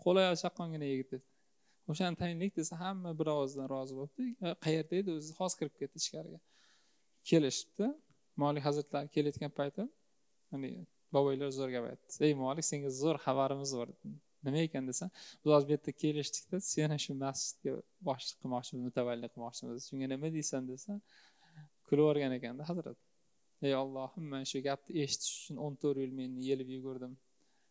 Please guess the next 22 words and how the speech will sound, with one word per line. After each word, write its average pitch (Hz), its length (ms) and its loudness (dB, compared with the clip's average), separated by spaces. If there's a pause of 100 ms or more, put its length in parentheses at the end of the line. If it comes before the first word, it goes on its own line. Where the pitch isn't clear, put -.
(280)
Namozlar 131 520 -4
o'qib, 135 320 -4
g'ayrat 131 360 -4
qildim. 139 360 -6 (440)
Birov 143 300 8
borsan 143 440 -2
demadi. 127 400 -4 (760)
Hozir 139 300 0
sen 147 280 -4
uchun 131 260 -10 (100)
xolis 131 440 -6
ikki 139 160 -6
rakat 131 260 -6
namoz 131 260 -6
o'qiganimga 127 600 -10 (400)
dunyoni 147 360 2
oyog'im 143 320 6
ostiga - 260 -6
olib 139 140 -8
kelib - 160 -4
qo'yishyapti", 123 480 -8
dedi. - 180 -20